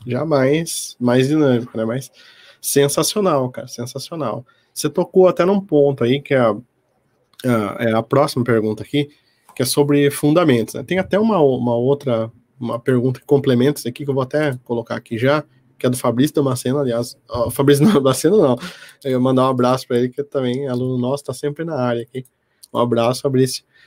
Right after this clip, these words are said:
Ah, mas, é, do Charles, ele falou assim: ó, "O que define um profissional DevOps, né?" A gente tá falando um pouco desde o começo, né, das coisas do que é DevOps, o que define,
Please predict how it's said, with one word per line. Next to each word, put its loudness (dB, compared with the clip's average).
Ah, 4
mas, 2
é, 2
do 0
Charles, -2
ele -6
falou -6
assim: -4
ó, 2
"O -4
que -4
define 0
um -4
profissional -2
DevOps, -2
né?" -8
A -2
gente -4
tá -8
falando -2
um -16
pouco -6
desde 2
o -20
começo, 0
né, 0
das -2
coisas -8
do -12
que -8
é 2
DevOps, -2
o -20
que -8
define, -2